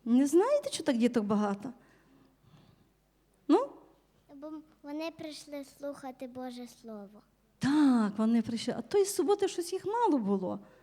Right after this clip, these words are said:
Speaker 1: Звідки ти приїхала? Скажи, будь ласка.
Speaker 2: Славута.
Speaker 1: Славути приїхала. Ви чуєте?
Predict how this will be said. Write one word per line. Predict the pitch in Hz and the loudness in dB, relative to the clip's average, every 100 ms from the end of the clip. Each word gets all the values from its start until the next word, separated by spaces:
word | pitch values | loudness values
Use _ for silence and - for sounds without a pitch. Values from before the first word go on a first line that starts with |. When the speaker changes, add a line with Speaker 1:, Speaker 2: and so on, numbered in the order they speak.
| _ _ _ _ _ _ | _ _ _ _ _ _
Speaker 1:
Звідки | 240 330 359 - | 2 2 2 -2
ти | 240 | 0
приїхала? | 247 226 214 220 214 | 2 0 0 -2 -6
Скажи, | 214 277 247 | -2 0 2
будь | 196 | 2
ласка. | 185 196 - - _ _ _ | 0 -2 -6 -20 _ _ _
Speaker 2:
Славута. | - - 285 269 262 240 226 208 _ _ _ | -20 -10 -10 -10 -12 -14 -18 -20 _ _ _
Speaker 1:
Славути | - - 262 320 349 381 330 262 | -14 -4 2 4 6 6 6 4
приїхала. | 240 226 220 214 202 220 214 220 | 0 2 2 2 -2 -4 -4 -4
Ви | |
чуєте? | - - 480 605 - 220 202 | -4 4 6 8 6 4 0